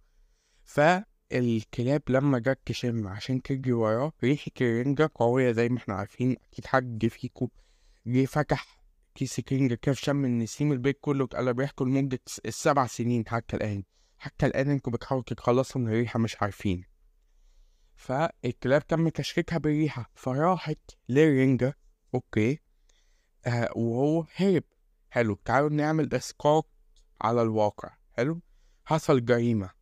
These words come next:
أوكي؟ آه، والحرامي بتاع هذه الجريمة هو القاتل بتاعنا، القاتل إيه؟ المختل بتاعنا اللي قتل البنت. حلو؟ المفروض، آه،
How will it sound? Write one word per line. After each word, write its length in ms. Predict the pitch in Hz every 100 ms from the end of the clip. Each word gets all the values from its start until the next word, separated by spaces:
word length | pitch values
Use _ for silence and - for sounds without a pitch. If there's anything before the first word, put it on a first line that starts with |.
| _ _
أوكي؟ 340 | _ 120 165 - _ _ _ _ _ _ _ _ _ _ _ _ _ _ _ 123
آه، 800 | 135 131 127 123 120 117 113 - _ _ -
والحرامي 1300 | 131 131 120 113 - 117 107 - 127 139 165 170 208 -
بتاع 420 | 117 117 107 147
هذه 400 | 139 131 120 151
الجريمة 540 | 131 120 117 143 170 190 -
هو 140 | 135 135
القاتل 500 | - 139 127 - 95
بتاعنا، 420 | 101 98 95 92
القاتل 420 | - 123 - -
إيه؟ 200 | - 107
المختل 340 | 104 107 107
بتاعنا 460 | - 139 135 113 _ _ _ _ -
اللي 160 | 101
قتل 240 | 107 - 101
البنت. 220 | 80 90 _ _
حلو؟ 280 | - 131 196 - _ _ _ _ _ _ _ _ _ _ _ _ _ -
المفروض، 1000 | 123 127 131 131 127 - 165 214 175 151 - _ _ _ _ _
آه، 720 | 123 131 123 117 117 117 113